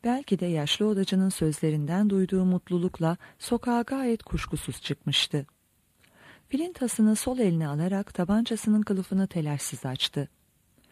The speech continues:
Sokağın genişliği yedi sekiz metreden artık değildi. Bu kadar açıklıkta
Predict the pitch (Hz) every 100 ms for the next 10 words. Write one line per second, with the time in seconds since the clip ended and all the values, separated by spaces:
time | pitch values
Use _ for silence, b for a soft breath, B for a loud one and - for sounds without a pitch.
0 | B B - 262 - 285 320 294 240 226
1 | - 214 214 190 175 175 - 147 202 220
2 | 202 - 202 208 220 247 - 190 - 135
3 | 127 120 143 - _ _ _ _ _ _
4 | 320 330 254 160 139 - - 147 - 147
5 | 175